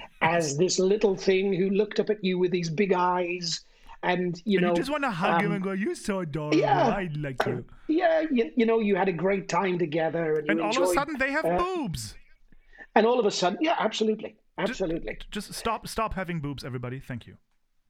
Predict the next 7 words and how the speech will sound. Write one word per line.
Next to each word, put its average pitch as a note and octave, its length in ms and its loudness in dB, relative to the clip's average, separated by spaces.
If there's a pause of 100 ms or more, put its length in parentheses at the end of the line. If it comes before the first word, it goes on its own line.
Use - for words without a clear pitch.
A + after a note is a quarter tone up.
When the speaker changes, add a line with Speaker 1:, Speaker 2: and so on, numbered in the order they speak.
(260)
Speaker 2:
<laughs> A#3 80 6 (2500)
They A3+ 140 4
got G#3+ 260 2
boobs, B3 280 0
I A#3+ 140 4
got A#3 260 2
wrinkles. D#3+ 600 -2